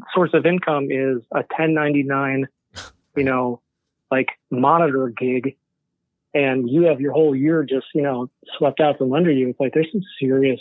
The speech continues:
Speaker 1: problems that can
Speaker 2: Yeah.
Speaker 1: come up with that. So
Speaker 2: Yeah, you're pretty
Speaker 1: I think
Speaker 2: much
Speaker 1: he's doing
Speaker 2: fucked.
Speaker 1: pretty cool things with that. Yeah, <laughs> no, no kidding. So,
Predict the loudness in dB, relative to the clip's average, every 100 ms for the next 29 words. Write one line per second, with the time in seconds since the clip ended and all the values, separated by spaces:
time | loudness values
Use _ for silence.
0 | -4 -2 2 2 0 0 -2 -2 -2 -2
1 | -4 -2 -2 -4 -2 0 0 -2 -10 -6
2 | -4 -2 2 4 4 4 2 0 -2 0
3 | 2 2 2 2 0 0 -2 -4 _ _
4 | _ _ _ 0 2 2 2 2 2 2
5 | 2 0 0 -2 -2 -2 -6 -4 -4 -4